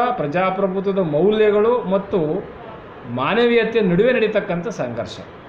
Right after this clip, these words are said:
ಆ ನಿಟ್ಟಿನಲ್ಲಿ ಇವತ್ತೇನು ಎರಡು ಸಾವಿರದ ಹತ್ತೊಂಬತ್ತರ ಲೋಕಸಭೆ ಚುನಾವಣೆ ಬಂದಿದೆ, ಮತದಾರರು ಭಾಳ ಪ್ರಜ್ಞೆಯಿಂದ ಮತವನ್ನು ಚಲಾವಣೆ ಮಾಡಬೇಕು. ಯಾಕೆಂದರೆ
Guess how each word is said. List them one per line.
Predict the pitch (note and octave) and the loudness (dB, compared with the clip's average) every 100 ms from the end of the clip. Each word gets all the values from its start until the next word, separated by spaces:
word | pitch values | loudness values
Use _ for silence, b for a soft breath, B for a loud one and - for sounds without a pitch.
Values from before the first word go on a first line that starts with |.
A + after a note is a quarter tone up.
| - | -12
ಆ | A#2+ C#3+ G3 | -6 -2 0
ನಿಟ್ಟಿನಲ್ಲಿ | A3+ A3+ A3+ A#3+ B3 A3 D3 C#3+ G3 - D#3 | 0 -2 -2 0 0 2 2 0 -2 -4 0
ಇವತ್ತೇನು | F#3+ G3+ F#3 G#3+ | 0 0 0 0
ಎರಡು | G3 F3 | 0 -2
ಸಾವಿರದ | F3+ F#3 G3 | -2 0 0
ಹತ್ತೊಂಬತ್ತರ | F3 F#3 F3+ F3 D#3 | 0 -2 -4 -2 -2
ಲೋಕಸಭೆ | D#3+ E3+ - E3+ | -2 -4 -6 -8
ಚುನಾವಣೆ | E3+ D#3+ D#3+ D#3+ | -6 -4 -2 -2
ಬಂದಿದೆ, | D3+ C#3+ D3 D3+ B2 G2 A#2+ - - - - - - - B2+ | -2 -4 -2 -2 -4 -6 -8 -14 -18 -18 -18 -18 -18 -12 -4
ಮತದಾರರು | D3+ G3 G#3+ A3 A3 A3+ | -2 0 2 4 4 4
ಭಾಳ | A3+ D#3+ D#3+ F#3+ | 2 2 2 2
ಪ್ರಜ್ಞೆಯಿಂದ | G3 G3 F3+ F3 A3 A3 A3+ | 2 0 0 0 2 0 0
ಮತವನ್ನು | A#3 G#3 F3+ F3+ F#3 | 0 0 -2 -4 -4
ಚಲಾವಣೆ | - C3 C3 C3+ | -4 -2 -2 -2
ಮಾಡಬೇಕು. | D3 A#2 G2+ F#2+ - - - - - - - | -4 -4 -8 -10 -14 -16 -18 -16 -16 -14 -4
ಯಾಕೆಂದರೆ | D3 G3 G#3 F#3 D3+ C3 E3 | -2 0 0 0 0 -2 -4